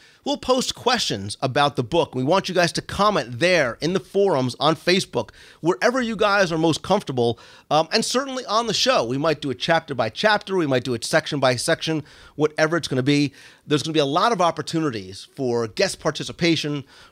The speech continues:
for prizes. Uh, always want your feedback as to how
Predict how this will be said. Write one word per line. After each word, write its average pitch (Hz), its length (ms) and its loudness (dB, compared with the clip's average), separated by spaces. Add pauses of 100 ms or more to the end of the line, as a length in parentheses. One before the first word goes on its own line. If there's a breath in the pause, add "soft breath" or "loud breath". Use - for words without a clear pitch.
for - 160 -8
prizes. 151 720 0 (260 soft breath)
Uh, 113 280 0 (180)
always 233 360 0
want 190 260 0
your 170 200 -2
feedback 131 640 -4
as 117 120 -6
to 120 80 -6
how 185 440 0